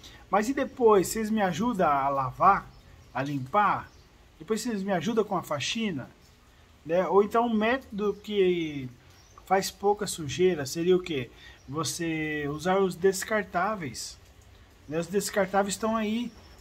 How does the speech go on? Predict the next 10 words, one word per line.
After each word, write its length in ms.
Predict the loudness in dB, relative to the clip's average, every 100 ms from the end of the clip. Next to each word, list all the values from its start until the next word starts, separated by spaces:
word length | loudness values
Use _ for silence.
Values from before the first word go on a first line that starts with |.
| 0
pra 220 | 2 2
isso, 520 | 2 0 0 -4 -10 -18 -20 -20 -14
pra 140 | -10 -8
que 100 | -6
você 240 | -6 -4
não, 280 | -4 -4 -6 -12 -20 -20 -4
não 200 | -2 -2
se 140 | -4
canse, 580 | -2 2 2 2 -4 -4
né? 160 | -4